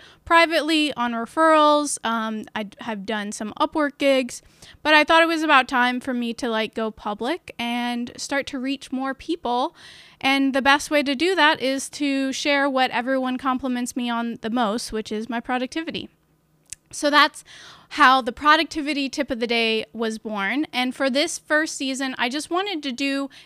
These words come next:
a very high level, big picture um,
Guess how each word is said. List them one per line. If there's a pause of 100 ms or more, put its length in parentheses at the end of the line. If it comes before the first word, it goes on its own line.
a
very
high
level,
big
picture (460)
um,